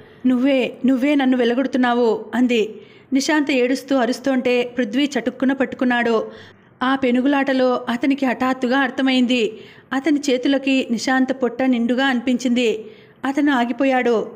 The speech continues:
"నిషా," అన్నాడు. నిశాంతకి అతనికి తెలిసిందని అర్థమైంది. "ఊ, కానీ నాకు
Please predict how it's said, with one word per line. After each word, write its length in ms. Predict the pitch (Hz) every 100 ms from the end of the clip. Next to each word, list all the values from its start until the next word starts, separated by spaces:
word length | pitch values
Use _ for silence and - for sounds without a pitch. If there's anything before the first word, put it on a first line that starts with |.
| - - -
"నిషా," 500 | 247 - 285 254 208 - -
అన్నాడు. 500 | 247 254 240 226 196 - - - - -
నిశాంతకి 680 | 254 294 285 285 285 269 254 -
అతనికి 300 | 240 269 -
తెలిసిందని 520 | - 233 277 254 262
అర్థమైంది. 680 | 285 285 269 247 240 240 196 - - - -
"ఊ, 340 | 269 294 240 180 - -
కానీ 460 | 254 247 277 269 - -
నాకు 580 | 233 247 247 262 226